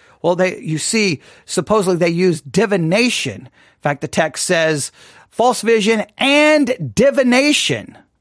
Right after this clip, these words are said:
Divination. Now, what do we mean by divination? Well, let's look at this from a different translation. That's fourteen fourteen. Uh, they speak, uh, the prophets are,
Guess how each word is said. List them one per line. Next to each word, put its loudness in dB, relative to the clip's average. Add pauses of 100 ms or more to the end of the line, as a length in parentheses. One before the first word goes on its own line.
(840)
Divination. 2
Now, -2
what 0
do 0
we -2
mean -4
by -2
divination? -6
Well, -4
let's -4
look -8
at -12
this -4 (300)
from -4
a -6
different -6
translation. -10 (100)
That's -12
fourteen -6
fourteen. -8 (1700)
Uh, 4
they 2
speak, -2
uh, 2
the 0
prophets -2
are, 2